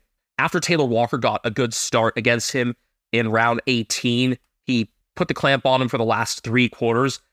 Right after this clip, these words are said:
and meanwhile, the Giants kicked into gear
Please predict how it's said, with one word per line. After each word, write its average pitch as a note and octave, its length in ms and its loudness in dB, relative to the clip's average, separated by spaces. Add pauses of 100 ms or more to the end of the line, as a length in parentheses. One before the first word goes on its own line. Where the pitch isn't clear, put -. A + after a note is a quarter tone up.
(180)
and A2 280 2
meanwhile, A2 460 2
the G#2 80 -2
Giants A#2 480 0
kicked - 320 -4
into A#2 220 -2
gear A2+ 340 0